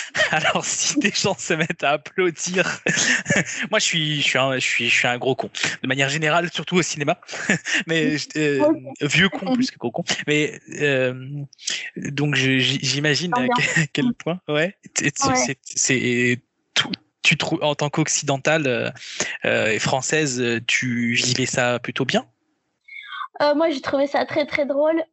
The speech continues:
Speaker 2: Euh, en plus, le, le film, en... donc c'était,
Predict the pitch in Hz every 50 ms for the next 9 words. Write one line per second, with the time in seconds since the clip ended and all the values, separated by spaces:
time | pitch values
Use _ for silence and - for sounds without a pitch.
0 | _ - 254 254 254 254 247 269 262 262 - 320 311 - - 269 262 262 254 262
1 | 254 262 254 262 254 247 - - - 311 311 285 269 262 254 240 240 233 233 233
2 | 226 226 226 247 254 247 - 262 254 - 262 240 -